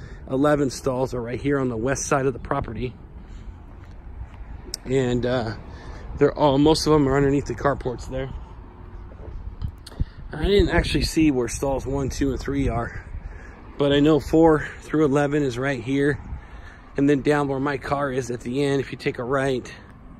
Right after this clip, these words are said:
stall number twelve is underneath the carport over there. Four inch, no parking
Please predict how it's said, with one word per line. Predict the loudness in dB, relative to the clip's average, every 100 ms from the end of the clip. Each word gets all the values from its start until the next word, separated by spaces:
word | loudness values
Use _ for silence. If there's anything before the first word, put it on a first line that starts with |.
| -20 -20 -16
stall | -14 -2 2 2
number | 0 -4
twelve | 0 2 2 0 -4 -12
is | -6 -4
underneath | -2 -4 -6
the | -8
carport | -6 -6 -6 -8
over | -6 -6
there. | -6 -8 -16 -20 -20 -20 -20 -20 -18 -18 -18 -18 -20 -18
Four | -2 4 6
inch, | 4 2 -2 -6 -8 -16 -20 -20 -20 -20 -20 -20 -20 -20 -20 -8 0
no | 4 4
parking | 4 0 2 2 2